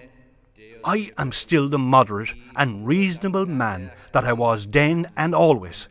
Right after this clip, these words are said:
and I am prepared to make the same sacrifice again, on condition that the curates Father Walsh and Neary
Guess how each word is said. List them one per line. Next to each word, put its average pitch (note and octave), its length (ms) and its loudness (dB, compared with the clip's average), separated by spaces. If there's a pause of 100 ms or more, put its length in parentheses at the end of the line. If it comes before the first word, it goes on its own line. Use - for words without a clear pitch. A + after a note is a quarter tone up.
and D3 140 2
I D#3 80 6
am E3 100 4
prepared F3+ 420 2
to F#3+ 100 2
make F#3+ 240 4
the E3+ 100 -2
same F#3+ 380 0
sacrifice E3 680 2
again, C3 400 -2 (640)
on A3 320 8
condition G3 560 0 (580)
that A#2+ 140 -6
the A#2 80 -10
curates D#3+ 480 2
Father G#3+ 320 8
Walsh C#3 420 2 (300)
and F#3+ 240 2
Neary A2+ 400 0